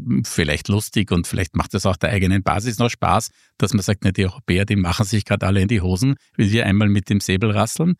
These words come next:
Aber viel logischer wäre wahrscheinlich zu versuchen, die Grönländer Länder auf die eigene Seite zu bekommen und denen zu sagen, eben das goldene Zeitalter bricht nicht nur in den U S A, sondern auch in Grönland an. Äh, die Grönländer sollen doch einmal die völlige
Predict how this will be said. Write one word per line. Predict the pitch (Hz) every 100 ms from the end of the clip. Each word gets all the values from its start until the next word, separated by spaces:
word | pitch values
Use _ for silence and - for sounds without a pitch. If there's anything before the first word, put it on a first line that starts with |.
| _ _ _
Aber | - 110 117 110 _ _ _
viel | - 131 98
logischer | 98 113 123 - 120
wäre | 110 107 117
wahrscheinlich | 113 107 107 107
zu | -
versuchen, | 107 113 - 123 110 - 120 113 - _ _
die | 147
Grönländer | - 107 113 117 113 92 110
Länder | 127 104 107 107 104
auf | -
die | -
eigene | 101 101 101
Seite | - 90 95 101
zu | 107
bekommen | 95 98 - 90 92 98
und | 92
denen | 101 101 101
zu | -
sagen, | 95 98 92 101 98 _ _ -
eben | 107 98
das | 101 -
goldene | 104 110 107 98
Zeitalter | - 92 - 101 113 98
bricht | 98 - -
nicht | 107 - 107
nur |
in | 98
den | 101 95
U |
S | 90
A, | 90 104
sondern | 113 101 92
auch | 85
in | 90
Grönland | 87 98 147 147 131
an. | 110 110 113 - _ _ -
Äh, | 117 104 101 104 101
die | 104 113
Grönländer | - 101 101 101 101
sollen | - 98 101
doch | 98
einmal | 98 95
die | 101
völlige | - - 104 107 104 -